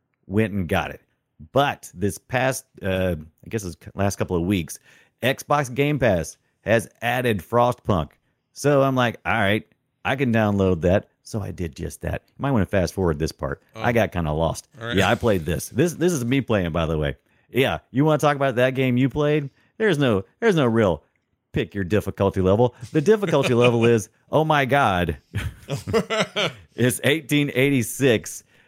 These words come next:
Speaker 1: and it's an alternate history. Uh, that, remember those volcanoes that, that blotted out the sun for a little while? Well, the, it's really bad. It's really bad. So it's, it's, it's long term. So you're living in this,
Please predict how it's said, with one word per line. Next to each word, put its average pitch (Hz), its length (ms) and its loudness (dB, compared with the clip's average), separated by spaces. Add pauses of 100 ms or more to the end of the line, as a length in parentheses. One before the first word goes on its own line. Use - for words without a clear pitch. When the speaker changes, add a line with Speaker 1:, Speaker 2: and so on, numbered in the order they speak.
(160)
Speaker 1:
and 117 300 2
it's 113 160 0
an 110 80 -2
alternate 120 520 -2
history. 95 640 0 (280)
Uh, 101 220 4
that, 110 140 2
remember 127 240 2
those 127 180 2
volcanoes 120 800 0
that, 95 300 0
that 92 200 -2 (220)
blotted 113 440 0
out 117 200 2
the 101 80 2
sun 123 400 0
for 104 160 0
a 95 60 4
little 98 260 4
while? 95 400 2 (160)
Well, 107 380 2 (200)
the, 101 420 -2
it's - 520 -8
really 101 260 4
bad. 82 360 0 (200)
It's 92 200 -2
really 107 220 4
bad. 87 280 0
So 92 140 2
it's, 95 340 0
it's, 87 220 -2
it's 95 240 -6
long 107 260 2
term. 73 300 -2
So - 120 -2
you're 107 200 4
living 131 360 2
in 120 180 0
this, 110 220 2